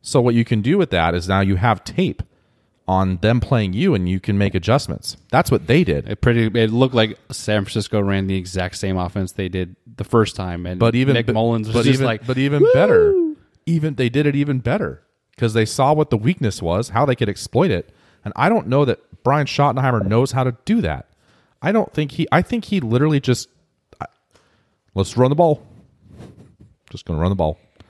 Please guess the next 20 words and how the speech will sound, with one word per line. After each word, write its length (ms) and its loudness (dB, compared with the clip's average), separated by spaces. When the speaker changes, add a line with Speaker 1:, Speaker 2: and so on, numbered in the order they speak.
Speaker 1:
"Is 100 -4
there 80 4
any 140 2
creativity 560 2
in 40 -2
your 100 2
run 100 2
game?" 260 0
"Nope. 200 0
Just 140 -20
gonna 140 -8
run 120 -4
the 60 -4
ball." 260 -4
<laughs> 1300 -16
"Gonna 180 -10
run 160 0
the 80 0
ball. 560 2
Uh, 60 -6